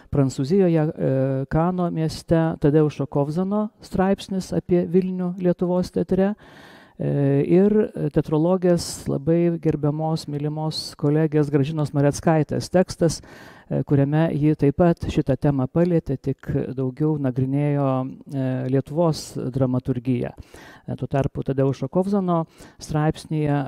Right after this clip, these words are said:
randam labai įdomios medžiagos apie, e, veikalus, kurie buvo statyti kitose šalyse, bet kuriuose,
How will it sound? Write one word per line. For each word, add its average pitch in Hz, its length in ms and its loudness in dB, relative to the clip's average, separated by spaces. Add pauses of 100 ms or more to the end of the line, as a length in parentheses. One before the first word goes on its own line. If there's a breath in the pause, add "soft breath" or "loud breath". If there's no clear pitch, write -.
randam 143 400 -2
labai 147 240 2
įdomios 143 400 -2
medžiagos 143 560 -2
apie, 143 400 0
e, 139 680 -4 (540)
veikalus, 156 640 4
kurie 151 240 0
buvo 143 240 2
statyti 143 640 2 (480 soft breath)
kitose 139 400 0
šalyse, 214 540 0
bet 139 220 0
kuriuose, 147 580 0